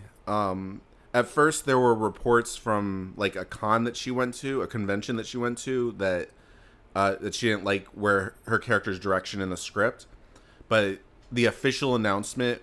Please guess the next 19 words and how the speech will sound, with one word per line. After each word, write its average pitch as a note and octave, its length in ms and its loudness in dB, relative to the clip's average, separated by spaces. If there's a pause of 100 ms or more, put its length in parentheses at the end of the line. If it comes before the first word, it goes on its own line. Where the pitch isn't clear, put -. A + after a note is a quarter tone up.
was G2+ 200 -4
made G2 240 -4
today, G2+ 580 -2 (100)
and F#2+ 500 -4 (640)
she - 180 -6
said G2+ 340 0
that, F#2 400 0 (400)
uh, F2+ 220 0
they G2 140 -2
didn't F#2 240 -4
offer E2+ 360 -2
enough, D#2 240 -8 (120)
her G2 200 0
enough F2+ 300 -6
money, E2+ 540 -6
and F2+ 120 -6
she G2+ 160 -6
felt G2 320 -4
that F2+ 140 -6